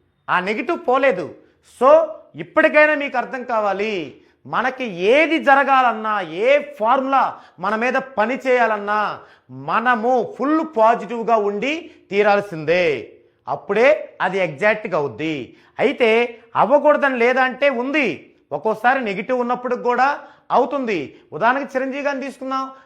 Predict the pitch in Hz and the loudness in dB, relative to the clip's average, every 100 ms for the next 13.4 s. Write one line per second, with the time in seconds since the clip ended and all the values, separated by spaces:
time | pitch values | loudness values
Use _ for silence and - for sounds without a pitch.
0 | - 151 180 240 254 262 254 269 247 247 | -8 -4 -2 -2 -2 -2 -2 -2 -4 -6
1 | 262 254 247 254 - - 185 208 214 208 | -8 -6 -6 -6 -12 -8 0 2 2 2
2 | 208 262 226 269 269 262 240 - - 185 | 2 2 0 -4 -2 -4 -8 -16 -6 0
3 | 202 202 196 240 262 269 269 - 240 247 | 2 0 0 -2 0 -2 -2 -4 2 4
4 | 269 240 - - - _ 131 196 247 294 | 4 2 0 -2 -10 _ -4 -2 0 0
5 | 269 220 202 269 262 269 269 269 277 - | 2 2 2 -2 0 2 2 2 0 -6
6 | - _ 185 202 196 196 254 254 247 226 | -20 _ -2 0 -2 -2 -2 0 0 -4
7 | 277 254 262 277 269 247 247 247 247 - | -2 0 2 2 0 0 -2 -4 -8 -20
8 | _ _ 180 240 294 285 285 277 285 - | _ _ -8 0 6 6 6 4 -2 -10
9 | _ _ _ 117 180 - 214 165 113 - | _ _ _ -4 -2 2 2 2 -4 -12
10 | 101 143 208 220 208 196 190 196 - - | -10 -6 -2 0 2 2 0 -2 -10 -20
11 | 127 143 147 139 - 147 196 220 226 202 | -4 -4 -4 -6 -2 -2 0 -2 -4 -4
12 | 190 185 185 185 175 170 165 165 151 143 | -6 -6 -8 -6 -4 -4 -4 -8 -8 -8
13 | - 175 156 117 | -4 -4 -4 -8